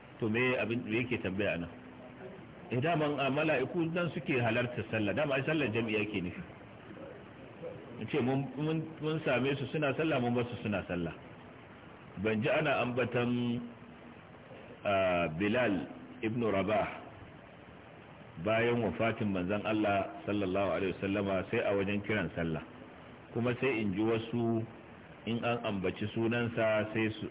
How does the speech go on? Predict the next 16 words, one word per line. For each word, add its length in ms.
sai 500
su 160
ce 260
radiyallahu 640
anhu. 300
To, 280
daman 440
haka 220
za 100
a 80
ce. 300
Duk 160
aka 240
faɗi 240
sunan 300
Bilal, 400